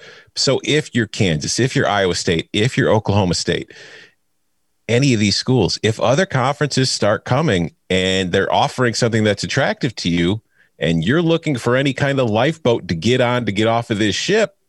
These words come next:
you're probably gonna be more inclined to take those offers than you are to save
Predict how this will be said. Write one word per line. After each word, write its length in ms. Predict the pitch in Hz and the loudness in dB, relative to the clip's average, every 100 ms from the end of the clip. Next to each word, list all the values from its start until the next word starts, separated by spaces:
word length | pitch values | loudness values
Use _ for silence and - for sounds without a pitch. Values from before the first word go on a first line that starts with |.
| _ _ _ _ _ _ _ _ | _ _ _ _ _ _ _ _
you're 260 | 87 120 196 | -4 -2 -2
probably 600 | - 165 185 247 220 214 | -4 0 2 0 -2 0
gonna 200 | 190 180 | 0 0
be 140 | 170 | -2
more 320 | 143 143 156 | 0 2 0
inclined 720 | 139 139 143 143 143 139 131 - | 0 -4 -4 -4 -4 -4 -6 -8
to 120 | 139 | -8
take 320 | 123 143 131 | -4 -4 -4
those 260 | 117 120 107 | -2 -2 0
offers 580 | 104 127 - 107 95 85 | -2 -2 -2 -4 -4 -4
than 200 | 104 98 | -4 -4
you 140 | 95 | -4
are 160 | 101 101 | -4 -4
to 180 | - 101 | -4 -4
save 600 | - 107 104 101 90 | -4 -2 -2 -2 -4